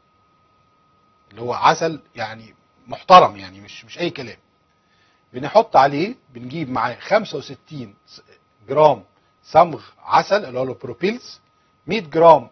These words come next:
حبوب لقاح، خمسين جرام غذاء ملكات نحل. الطريقة بتاعته بسيطة بس بتاخد وقت شوية.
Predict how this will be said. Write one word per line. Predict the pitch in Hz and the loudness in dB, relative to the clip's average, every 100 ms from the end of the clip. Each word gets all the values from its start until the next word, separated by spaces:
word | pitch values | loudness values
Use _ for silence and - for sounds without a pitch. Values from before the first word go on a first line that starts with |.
| _ - | _ -8
حبوب | 147 156 | -4 -4
لقاح، | 139 - 180 214 - - _ _ _ _ _ _ _ _ _ _ _ _ _ _ _ _ _ _ _ - | -6 -2 2 2 -2 -20 _ _ _ _ _ _ _ _ _ _ _ _ _ _ _ _ _ _ _ -12
خمسين | 143 135 220 240 | -10 -10 -6 -4
جرام | 180 185 208 196 _ _ _ _ _ | 2 6 6 4 _ _ _ _ _
غذاء | 123 190 | -2 -2
ملكات | 160 139 156 - | -2 -10 -12 -18
نحل. | 92 _ _ _ _ _ _ _ _ _ _ _ _ _ _ _ _ _ - | _ _ _ _ _ _ _ _ _ _ _ _ _ _ _ _ _ _ -20
الطريقة | - 156 190 226 | -6 -2 0 0
بتاعته | - 226 - | 2 2 2
بسيطة | 165 - 214 262 277 _ _ _ _ _ | -4 -6 -8 -8 -8 _ _ _ _ _
بس | - 214 - | 0 0 -2
بتاخد | 143 214 202 135 | -6 -4 -4 -6
وقت | - - | -10 -12
شوية. | - - _ | -20 -20 _